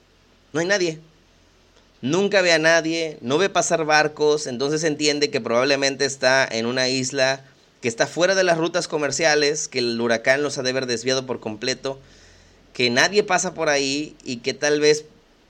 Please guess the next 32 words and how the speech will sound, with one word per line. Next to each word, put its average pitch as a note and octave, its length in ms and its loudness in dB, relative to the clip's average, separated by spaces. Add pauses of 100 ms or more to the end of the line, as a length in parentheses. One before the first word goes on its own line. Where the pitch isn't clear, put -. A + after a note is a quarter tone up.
(280)
tal F#3 240 4
vez F#3 260 0
con C#3+ 160 -4
el A#2+ 160 -2
tiempo D#3 580 -2 (760)
alguna C3 420 2
ruta D3+ 360 0
pase C3+ 260 -2
por G#2 160 -6
ahí. G2 280 -6 (100)
También C3 360 0
se D3+ 140 2
dio C#3+ 160 2
cuenta D3 320 0
que C3 80 -8
está C3+ 200 -2
en C3+ 80 0
una C#3 200 -2
isla C#3 340 0
en C3+ 80 0
la A#2 120 0
que A#2 120 -4
no A2 80 -4
hay B2 120 0
depredadores, C3+ 760 0 (200)
por A2+ 120 -4
lo A2 160 -4
cual B2+ 220 0
no C3 100 -2
tiene C3+ 180 0
que B2+ 100 -8
preocuparse D3 640 -2